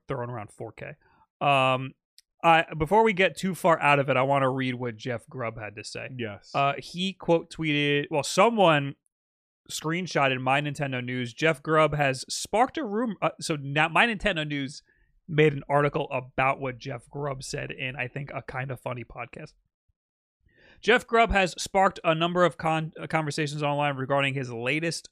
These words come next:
Speaker 1: talk about the successor to the Nintendo Switch family of systems. Speaking on Kinda Funny Games Daily to celebrate the Nintendo Switch's sixth anniversary." That's what we should have done this week.
Speaker 2: Oh, yeah.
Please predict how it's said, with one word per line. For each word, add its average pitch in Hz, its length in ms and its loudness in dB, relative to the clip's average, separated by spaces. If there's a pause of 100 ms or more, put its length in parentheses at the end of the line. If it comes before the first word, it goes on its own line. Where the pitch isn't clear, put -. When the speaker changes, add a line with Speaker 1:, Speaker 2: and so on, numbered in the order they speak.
Speaker 1:
talk 147 400 -2
about 143 360 -4
the 135 60 -8
successor 196 680 -2
to 165 100 -6
the 156 120 -8
Nintendo 143 340 -8
Switch 147 180 -8
family 131 280 -4
of 120 60 -8
systems. 156 340 -8 (320)
Speaking 269 400 -4
on 214 120 -2
Kinda 196 220 0
Funny 185 240 0
Games 156 300 -2
Daily 156 240 2
to 143 80 -2
celebrate 143 380 -2
the 143 60 -8
Nintendo 143 300 -8
Switch's 135 320 -8
sixth - 460 -6
anniversary." 127 640 -6
That's 127 400 -8
what - 140 -16
we 143 60 -20
should - 160 -20
have - 80 -20
done - 140 -20
this - 160 -14
week. - 280 -4
Speaker 2:
Oh, 135 180 0
yeah. 110 240 -6